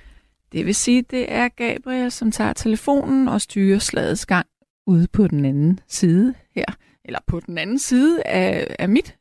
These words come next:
vindue. Øhm, det vil sige, det er altså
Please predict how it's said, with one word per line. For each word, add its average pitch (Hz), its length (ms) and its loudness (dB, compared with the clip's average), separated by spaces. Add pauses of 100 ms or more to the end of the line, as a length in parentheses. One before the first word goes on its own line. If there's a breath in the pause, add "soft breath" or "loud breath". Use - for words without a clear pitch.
vindue. 247 380 2 (680 soft breath)
Øhm, 220 680 4 (680)
det 339 60 -4
vil 311 80 -2
sige, 320 240 2 (380)
det 233 260 -4
er 202 240 -4 (220)
altså 170 760 0